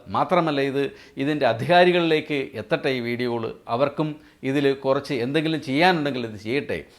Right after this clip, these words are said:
നമുക്ക് സ്വത്തില്ല, നമുക്ക് പൈസ കുറവാണ്, ബാങ്കിൽ നിന്ന് അവിടുന്ന് ലോൺ എടുത്താണ് നമ്മൾ നിരന്ത-, ദൈനംദിന കാര്യങ്ങൾ നി-, നിയന്ത്രിക്കുന്നതൊക്കെ നമ്മൾ പത്രങ്ങ-, മാധ്യമങ്ങളിലൂടെയൊക്കെ നമ്മൾ കാണാറുണ്ട്. എന്നിരുന്നാലും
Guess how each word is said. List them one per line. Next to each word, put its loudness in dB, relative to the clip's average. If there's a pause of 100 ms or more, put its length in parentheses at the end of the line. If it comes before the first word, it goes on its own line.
(120)
നമുക്ക് -6
സ്വത്തില്ല, -2
നമുക്ക് -2 (1000)
പൈസ -4
കുറവാണ്, 2
ബാങ്കിൽ -2
നിന്ന് -2
അവിടുന്ന് -6
ലോൺ -2
എടുത്താണ് -4 (260)
നമ്മൾ 0
നിരന്ത-, -2 (120)
ദൈനംദിന 0
കാര്യങ്ങൾ 0
നി-, -6 (300)
നിയന്ത്രിക്കുന്നതൊക്കെ 0
നമ്മൾ -2 (260)
പത്രങ്ങ-, 0
മാധ്യമങ്ങളിലൂടെയൊക്കെ -2
നമ്മൾ -6
കാണാറുണ്ട്. 0 (380)
എന്നിരുന്നാലും 4